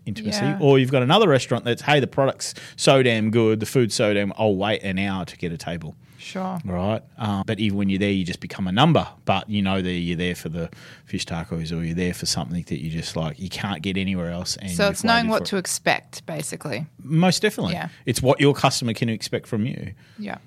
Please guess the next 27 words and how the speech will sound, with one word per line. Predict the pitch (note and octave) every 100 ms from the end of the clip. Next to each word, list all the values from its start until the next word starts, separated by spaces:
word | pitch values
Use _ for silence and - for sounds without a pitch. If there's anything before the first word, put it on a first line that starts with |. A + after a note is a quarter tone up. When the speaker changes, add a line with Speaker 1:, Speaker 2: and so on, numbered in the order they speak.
| _
Speaker 1:
You | A#2
know, | G#2+
and | A#2+ C3 B2
that | A#2+
you | C3
don't | B2 A#2
let | A#2+ A#2+
them | A2
down | A#2 B2+
on | A#2
that | A2+ -
expectation. | A#2+ A#2+ - A2 C#3 F3+ - F#2+
So | A#2
all | A#2+ C#3 D3
of |
a | B2
sudden | C#3 B2+
you're | A2
trying | - A2+
to |
be | A2+
a | G2+
bit | A2
of | G#2+
everything | G#2+ A2 A2
to | - A2+
everyone. | A2 G2+ F3+ C3+ B2+